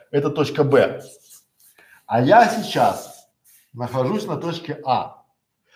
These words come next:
Но я иду не отсюда, а сюда. И начинаю разбирать там, да, кто мне даст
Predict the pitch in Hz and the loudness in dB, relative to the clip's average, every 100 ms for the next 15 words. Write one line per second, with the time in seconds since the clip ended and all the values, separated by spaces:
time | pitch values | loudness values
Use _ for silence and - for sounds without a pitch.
0 | - - 135 226 180 - 131 135 208 - | -20 -8 6 8 8 6 2 6 6 6
1 | 190 165 196 180 185 190 - 262 220 139 | 0 -6 -6 -4 -4 -4 -6 -8 -4 -4
2 | 101 - - - 180 180 214 160 127 - | -4 -12 -16 -8 -6 -6 -4 4 4 2
3 | - - _ _ _ _ _ _ - 226 | -6 -20 _ _ _ _ _ _ -6 -4
4 | 247 - 180 208 202 196 - 185 165 135 | -4 -4 0 4 6 4 0 0 4 4
5 | 104 110 104 160 208 - 220 262 254 226 | 2 -6 -2 4 4 2 2 2 2 0
6 | 170 151 135 | 6 6 6